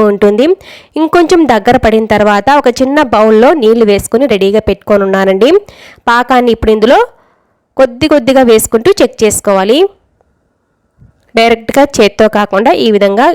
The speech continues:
బౌల్లో నీళ్లు వేసుకొని నీళ్ళల్లో వేసేసుకోవాలండి. పాకాన్ని వేసేసుకొని ఇలా తీసుకోవాలి. ఈ విధంగా తీసిన తర్వాత మనకి ఇక్కడ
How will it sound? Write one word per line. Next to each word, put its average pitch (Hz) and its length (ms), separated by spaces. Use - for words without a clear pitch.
బౌల్లో 202 400
నీళ్లు 202 280
వేసుకొని 185 480
నీళ్ళల్లో 262 460
వేసేసుకోవాలండి. 202 720
పాకాన్ని 202 500
వేసేసుకొని 214 480
ఇలా 247 120
తీసుకోవాలి. 202 560
ఈ 311 80
విధంగా 330 320
తీసిన 262 240
తర్వాత 220 280
మనకి 262 220
ఇక్కడ 226 140